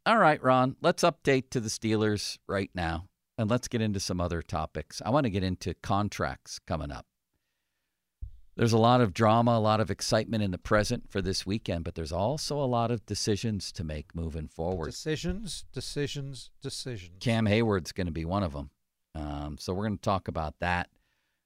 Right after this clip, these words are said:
Speaker 1: at the top of the hour. Ron disagrees. Uh, I think this would be one of the worst losses of the Tomlin era. Ron says no.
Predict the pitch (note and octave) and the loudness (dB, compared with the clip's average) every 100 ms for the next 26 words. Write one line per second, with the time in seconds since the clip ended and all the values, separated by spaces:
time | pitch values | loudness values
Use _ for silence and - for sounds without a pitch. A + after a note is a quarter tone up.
0 | _ F#2 E2+ D#2 - - F2+ E2 F2 D#2+ | _ -4 -2 -4 -8 -2 -2 -2 -6 -6
1 | D#2+ D#2+ E2+ E2 E2+ _ _ _ _ - | -2 -2 -2 -2 -6 _ _ _ _ -4
2 | G2+ G#2+ B2 A#2 A#2 A#2+ F#2+ A2+ A#2+ A#2+ | 2 4 4 0 -2 -2 -2 0 2 0
3 | A2+ - - - _ G2+ G2+ G2+ G#2+ A2+ | -2 -4 -6 -10 _ -2 0 0 2 2
4 | - A2+ A2+ G#2+ G#2+ F2 G2+ G2+ G2 G2+ | 2 0 0 -2 -2 -2 0 0 2 0
5 | F#2+ F2 G2+ - F#2 F#2+ F#2+ G#2 F2+ G2 | 0 0 -2 -2 0 0 0 -4 -4 -4
6 | D2+ E2+ F#2 F#2 F#2+ F2+ - F#2 G2 G2+ | -4 -6 -2 0 0 -4 -4 -2 0 0
7 | - _ _ _ _ _ _ _ _ _ | -4 _ _ _ _ _ _ _ _ _
8 | - F#2+ G2 - G2+ F#2 - F#2+ F#2+ G2+ | 0 2 2 0 0 0 -2 0 2 2
9 | A2+ | -2